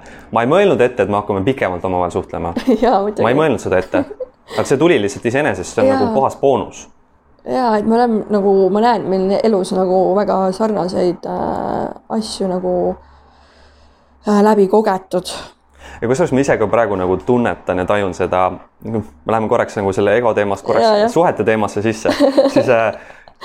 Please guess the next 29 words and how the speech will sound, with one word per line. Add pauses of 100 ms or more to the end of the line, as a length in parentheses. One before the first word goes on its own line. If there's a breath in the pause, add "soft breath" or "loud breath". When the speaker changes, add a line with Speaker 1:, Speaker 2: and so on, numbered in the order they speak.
(180)
Speaker 1:
et
kui
te
käite
ka
nagu
tutvut-, (160)
või
tahate
nagu, (460)
otsite
kaaslast
endal
põhimõtteliselt,
on
ju, (220)
et,
äh, (420)
ma
ise
nüüd
tajun
seda,
et (360)
põhimõtteliselt (160)
lähenegi (160)
ilma
nagu
sellise,